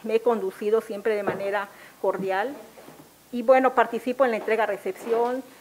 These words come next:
eh, tengo un diplomados en auditoría, en transparencia. Em, pues mi, mi preparación académica es esa, ¿verdad? A-, ser auditora. Yo lo que hago,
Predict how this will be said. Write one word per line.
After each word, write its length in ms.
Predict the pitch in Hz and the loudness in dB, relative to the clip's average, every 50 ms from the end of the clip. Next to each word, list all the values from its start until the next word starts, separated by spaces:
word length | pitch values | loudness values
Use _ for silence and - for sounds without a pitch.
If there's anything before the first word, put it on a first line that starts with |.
| - - - | -20 -10 -6
eh, 300 | - 202 190 196 196 190 | -2 -2 0 0 -2 0
tengo 280 | - 220 220 226 226 247 | 0 0 2 6 6 6
un 280 | 233 233 233 220 208 - | 6 6 2 -2 -6 -8
diplomados 680 | 196 208 196 - 208 208 208 208 208 214 220 226 226 - | -10 -10 -2 2 2 2 4 6 6 6 6 6 4 2
en 140 | 226 196 190 | -2 -4 -2
auditoría, 920 | 180 180 185 185 - 180 185 202 220 233 233 233 233 226 226 226 220 214 - - - - - - - - - - | -2 -2 -2 -2 0 0 0 0 0 2 4 4 6 6 6 4 2 -2 -6 -14 -18 -20 -20 -20 -20 -20 -16 -10
en 220 | 196 202 196 196 | -8 -8 -8 -6
transparencia. 1200 | 190 196 185 180 180 - - 185 185 196 220 233 240 247 240 233 240 - 226 208 208 208 208 226 - - - - - - - - - - - - | -4 -4 -4 -4 -4 -4 -2 -2 0 2 2 4 4 2 0 -2 0 0 2 2 2 0 -2 -4 -8 -14 -20 -20 -20 -20 -20 -20 -20 -20 -10 -6
Em, 760 | 202 202 190 185 185 185 185 185 185 185 185 180 180 175 165 175 180 180 - - - - - - - - - - - - - - - | -2 0 0 2 2 2 2 2 0 -4 -6 -6 -6 -8 -8 -10 -12 -14 -16 -18 -20 -20 -20 -20 -20 -20 -20 -20 -20 -20 -20 2 4
pues 160 | 277 277 277 - - - - - | 6 6 6 2 -6 -18 -6 0
mi, 200 | 285 294 285 - | 0 0 0 2
mi 120 | - 302 302 | 2 0 6
preparación 640 | 302 320 311 320 320 320 320 311 320 320 370 453 | 6 6 6 6 6 4 4 4 4 2 2 2
académica 540 | 440 415 403 269 254 277 294 302 294 311 320 | 2 2 2 2 2 4 2 2 2 0 0
es 100 | 320 - | 2 2
esa, 240 | 240 185 - - 185 | 0 0 0 0 -2
¿verdad? 320 | 185 190 214 240 302 370 - - - - - - - | -2 0 0 2 0 0 -2 -6 -14 -20 -20 -6 -4
A-, 140 | - 226 - | -4 -2 2
ser 160 | - 285 294 | 6 8 8
auditora. 640 | 311 277 240 214 220 185 - 196 180 180 165 - - - - - - - - - - - - - | 8 8 6 2 -2 -4 -2 0 0 0 0 -2 -6 -12 -16 -20 -20 -20 -20 -20 -20 -20 -20 0
Yo 180 | 220 262 269 285 | 4 6 6 6
lo 160 | 294 294 294 | 6 4 4
que 140 | 285 240 226 | 4 4 6
hago, 440 | 233 240 262 262 277 285 302 302 | 6 6 6 6 4 4 4 0